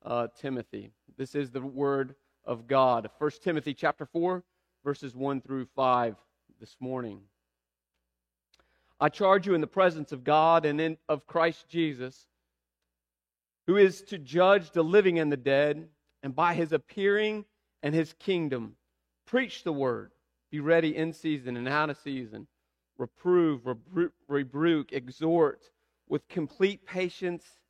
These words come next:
and teaching. For the time is coming when people will not endure sound teaching, but have itching ears. They will accumulate for themselves teachers to suit their own passions and will turn away from listening to the truth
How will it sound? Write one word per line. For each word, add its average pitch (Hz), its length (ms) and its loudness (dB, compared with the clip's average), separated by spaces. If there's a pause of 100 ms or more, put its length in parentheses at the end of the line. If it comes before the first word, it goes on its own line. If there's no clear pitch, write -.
and 139 160 -6
teaching. 131 520 -12 (1400)
For 151 80 -4
the 156 80 -6
time 196 320 2
is 180 100 -4
coming 190 380 -2
when 156 100 -2
people 180 400 -10
will 160 160 0
not 175 240 0
endure 175 320 -4
sound 190 720 -4
teaching, 135 540 -12 (520)
but 151 80 -4
have 170 300 0
itching 202 480 -2
ears. 170 560 -2 (100)
They 160 200 2
will 165 320 -4 (180)
accumulate 214 720 -2
for 175 120 -4
themselves 160 680 -4
teachers 190 480 -12
to 160 140 -16
suit 202 400 -14
their 170 240 -4
own 196 300 -2
passions 160 680 -8 (380)
and 170 160 0
will 175 120 2
turn 208 360 -4
away 196 360 2
from 170 240 -6
listening 196 540 -2
to 180 140 -10
the 151 100 -8
truth 190 440 -2